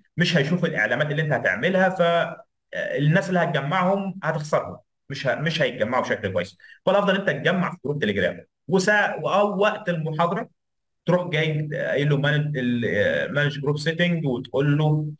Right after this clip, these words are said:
آه، اللينك، وتكوبي لينك، وتروح باعت له اللينك بتاع المجموعه، وتقول له هتدخل المجموعه، هتلاقي في المجموعه من فوق، طبعا يقدر يدخل من اللاب ويقدر يدخل من ال-، يدخل من اللاب عن طريق التطبيق، ويقدر يدخل من الموبايل برضه.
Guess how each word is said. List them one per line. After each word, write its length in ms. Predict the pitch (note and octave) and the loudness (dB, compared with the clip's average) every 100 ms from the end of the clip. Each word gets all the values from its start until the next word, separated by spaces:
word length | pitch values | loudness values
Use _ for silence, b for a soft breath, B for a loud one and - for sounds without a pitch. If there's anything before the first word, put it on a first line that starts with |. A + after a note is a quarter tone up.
| _ - | _ -2
آه، 140 | A2+ | 0
اللينك، 480 | A2+ A#2+ D3+ F#3 F3+ | 2 2 2 2 2
وتكوبي 540 | C#3+ - - D#3+ D3+ C#3 | 0 -4 -2 0 0 2
لينك، 300 | F3+ G3 E3 | 2 0 0
وتروح 240 | D3 - | -2 -2
باعت 260 | C#3 C#3+ C#3 | 0 -2 -2
له 60 | |
اللينك 260 | C3 C#3+ - | -6 -4 -4
بتاع 140 | C#3 | -2
المجموعه، 500 | B2 G2+ G2 F#2 - - - - - | -2 -2 -2 -4 -8 -16 -20 -6 0
وتقول 380 | F3+ F3+ G#3 | 0 4 4
له 100 | G3+ | 4
هتدخل 320 | E3+ G#3+ G#3+ E3+ | 4 2 0 0
المجموعه، 680 | C#3+ C3 D3 G3+ G3 G3+ | 0 -2 -2 0 2 2
هتلاقي 420 | F3+ F3 F3 G#3 F#3+ | 2 0 2 0 0
في 60 | |
المجموعه 420 | D#3+ D3 D3 F#3 | -2 -4 -2 0
من 180 | E3 C#3 | 0 -2
فوق، 380 | - F3 A3 - | -2 0 0 0
طبعا 220 | D3 C#3+ | -2 -2
يقدر 180 | E3+ E3 | -2 -2
يدخل 220 | E3+ D3 | -2 -6
من 160 | B2+ A2+ | -6 -8
اللاب 380 | A2 B2+ F3+ D3 | -4 0 0 0
ويقدر 260 | C#3 B2 | -2 0
يدخل 300 | D3 D3+ B2 | -2 -2 -4
من 160 | A2+ G2+ | -2 -2
ال-، 360 | G2 F#2 F2+ F2 - _ _ _ _ _ _ _ _ | -2 -2 -4 -4 -10 _ _ _ _ _ _ _ _
يدخل 240 | B2+ B2+ C3 | -4 -2 0
من 60 | |
اللاب 320 | A#2+ A#2+ C3+ F#2+ | 2 2 2 2
عن 160 | G2+ | -2
طريق 200 | G2+ C#3+ | 0 -2
التطبيق، 480 | - G#2+ G#2 D#3+ F3+ | -2 -8 -2 0 2
ويقدر 240 | C#3+ C#3 B2 | 2 2 2
يدخل 220 | C3+ B2+ | 0 -2
من 140 | G#2 F#2+ | -2 -2
الموبايل 380 | F#2 G2+ C3+ | 0 0 0
برضه. 360 | C3+ E3+ A3+ - | 2 0 0 -6